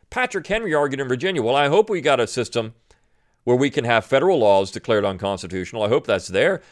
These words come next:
And he hoped it was the courts. Now, I mean, when you look at Madison and Jefferson and the Virginia and Kentucky resolutions, what happens when they declare something constitutional when you know it's clearly not?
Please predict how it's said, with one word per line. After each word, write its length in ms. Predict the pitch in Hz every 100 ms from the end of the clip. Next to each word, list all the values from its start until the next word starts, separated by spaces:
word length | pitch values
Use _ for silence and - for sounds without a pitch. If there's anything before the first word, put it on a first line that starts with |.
| _
And 120 | 139
he 100 | 170
hoped 200 | 208 165
it 60 | 180
was 180 | 190 185
the 100 | 196
courts. 360 | 262 - 160
Now, 100 | 160
I 40 | 160
mean, 180 | 165 170
when 80 |
you 100 | 165
look 240 | 170 196 185
at 140 | -
Madison 500 | 131 135 135 - 131
and 100 | 120
Jefferson 520 | 107 139 135 - 120
and 100 | 117
the 40 | 113
Virginia 360 | 110 104 113
and 60 | 98
Kentucky 320 | 98 110 104
resolutions, 600 | 101 95 101 185 190 117 _ _ _
what 200 | 131 190
happens 440 | 185 196 190 151
when 160 | 151 170
they 140 | 160
declare 360 | 151 147 175 190
something 380 | 180 165 151 139
constitutional 680 | 151 143 127 156 165 156
when 140 | 147 139
you 100 | 139
know 220 | 151 156
it's 100 | 127
clearly 380 | - 123 104 92
not? 360 | 139 143 -